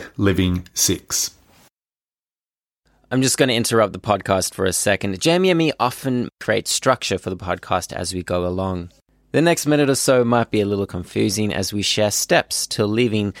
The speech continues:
Speaker 2: a narcissistic relationship. I'll just recap before we get into it. Leaving starts with you as the base or the foundation, and then there are six more steps that you go through to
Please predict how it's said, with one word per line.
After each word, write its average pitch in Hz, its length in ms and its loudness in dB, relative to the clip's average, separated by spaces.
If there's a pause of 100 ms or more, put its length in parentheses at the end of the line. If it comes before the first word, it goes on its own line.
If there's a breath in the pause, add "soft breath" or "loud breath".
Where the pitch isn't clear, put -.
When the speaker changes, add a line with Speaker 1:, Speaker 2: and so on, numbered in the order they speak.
(200 loud breath)
Speaker 2:
a - 80 -2
narcissistic 95 720 -2
relationship. 131 680 0 (260 loud breath)
I'll 123 120 4
just 120 340 -4
recap 123 540 0
before 104 280 0
we 95 120 0
get 107 160 0
into 120 340 2
it. - 160 0 (140)
Leaving 143 300 4
starts 117 440 2
with - 260 -6
you 147 340 0 (100)
as 95 200 -4
the 90 100 -10
base 113 380 0
or 95 80 -6
the 92 100 -4
foundation, 117 800 -2 (200 loud breath)
and 110 160 0
then 123 180 2
there 113 120 4
are 104 80 0
six - 420 -2
more 117 160 2
steps - 460 -2
that 90 240 -6
you 95 180 -4
go 104 180 2
through - 280 -6 (100)
to 95 300 -4